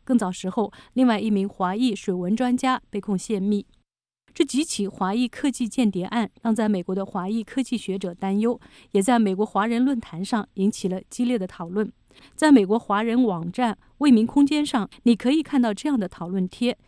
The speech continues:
：“一周新闻看下来，觉得中国人在美国做教授快成高危行业了。看来研究敏感专业的要小心了，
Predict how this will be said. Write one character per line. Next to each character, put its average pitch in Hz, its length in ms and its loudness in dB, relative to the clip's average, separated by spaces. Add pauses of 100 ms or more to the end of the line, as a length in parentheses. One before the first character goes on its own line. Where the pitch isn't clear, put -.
(200)
：“一 226 100 0
周 247 160 2
新 240 220 0
闻 220 100 0
看 233 200 -2
下 214 180 -6
来， 180 300 -6
觉 202 120 -4
得 208 80 0
中 269 220 2
国 196 140 0
人 196 100 -2
在 233 140 -4
美 190 140 0
国 185 140 -6
做 233 160 -2
教 269 220 -2
授 294 300 -2 (100)
快 - 240 -4
成 190 240 -6
高 233 200 -2
危 269 140 -2
行 175 280 -6
业 208 160 -2
了。 185 160 -8 (360)
看 262 220 2
来 247 140 2
研 233 200 -4
究 269 160 0
敏 262 200 2
感 202 200 -2
专 233 220 -2
业 269 140 2
的 196 240 -4
要 190 120 -6
小 175 220 -8
心 202 220 -4
了， 214 160 -2